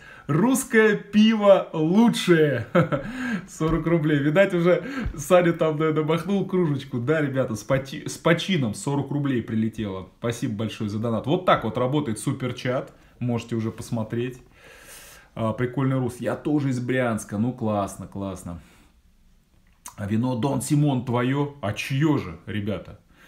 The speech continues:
Вот теперь ещё будет вода у нас. Так, а я, э, а делаю еду для собак и кошек. Э, ну, не, ребят, я как-то вот, э, не знаю, у меня вот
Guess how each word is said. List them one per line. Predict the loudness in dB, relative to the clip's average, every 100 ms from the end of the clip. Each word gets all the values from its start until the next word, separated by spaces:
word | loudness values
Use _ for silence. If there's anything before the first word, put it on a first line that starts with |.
| -20 -20 _
Вот | -4 -4 0
теперь | 0
ещё | 0 -2
будет | -4 -2
вода | -2 -2 0
у | -2 -6
нас. | -14 -16 -20 _ _ -20 -20 -20 -20 -20 _ _ _ _ _
Так, | 0 2 2 -4 -10 -8
а | -6 -2
я, | 0 -2 0 0 0 -2 -6 -8
э, | -6 -4 -4 -6 -10
а | -10 -6 -4
делаю | 0 0 0 -2
еду | -2 -2 -2
для | -2
собак | -2 -4 -2 -2 -4
и |
кошек. | -6 -2 -2 -2 -14 -14 -20 -16
Э, | -10 -6 -4
ну, | -4 -2 -2 -2
не, | -2 0 0 0 0
ребят, | 0 -2 -4 -2
я | -4
как-то | -2 -4 -4 -6
вот, | -2 -4 -6 -8
э, | -4
не | -2 -2 -4 -4 -4 -4 -4 -4 -2 -2
знаю, | -2 -2
у | 0
меня | 0 0
вот | -2 -6